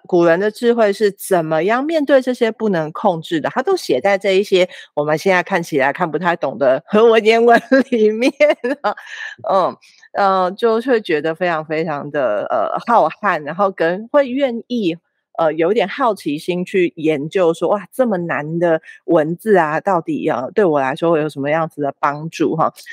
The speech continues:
我，如果说西方有很，也是个几千年的，呃，知识累积啊，那出现了塔罗牌哦，等等等等，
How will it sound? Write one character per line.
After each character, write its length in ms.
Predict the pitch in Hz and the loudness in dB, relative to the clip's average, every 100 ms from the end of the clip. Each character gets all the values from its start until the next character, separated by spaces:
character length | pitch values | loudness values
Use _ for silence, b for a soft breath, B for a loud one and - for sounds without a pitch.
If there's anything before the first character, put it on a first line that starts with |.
| B B | B B
我， 160 | - 185 - | 2 2 4
如 320 | 208 269 311 | 4 6 6
果 240 | 233 175 | 6 4
说 260 | 180 208 214 | 2 2 2
西 220 | - 196 | 0 0
方 260 | 196 180 180 | 0 0 0
有 280 | 151 98 | 0 -2
很， 260 | 156 143 - 87 | -4 -6 -6 -6
也 120 | 160 151 | -4 -2
是 220 | 233 220 | -2 0
个 160 | 165 | 0
几 160 | 147 139 | 0 -6
千 320 | - 175 185 | 0 0 2
年 260 | 170 156 147 | 0 -2 -2
的， 260 | 170 156 156 | 2 2 2
呃， 340 | 156 147 143 147 | 0 -2 -2 -6
知 220 | - 202 | -2 0
识 240 | 214 196 | 2 0
累 280 | 165 156 123 | 2 -2 -4
积 400 | - 170 170 165 | -6 0 2 2
啊， 200 | 156 135 139 | 2 -2 -4
那 220 | 143 135 | -4 -4
出 180 | - 175 | -2 -2
现 180 | 180 165 | 0 0
了 80 | 151 | -2
塔 180 | 143 139 | -2 -2
罗 120 | 147 | -2
牌 260 | - 135 147 | -4 -4 -2
哦， 120 | 139 | -2
等 200 | 143 147 | -2 0
等 120 | 151 160 | 0 0
等 160 | 160 | 0
等， 120 | 170 | 0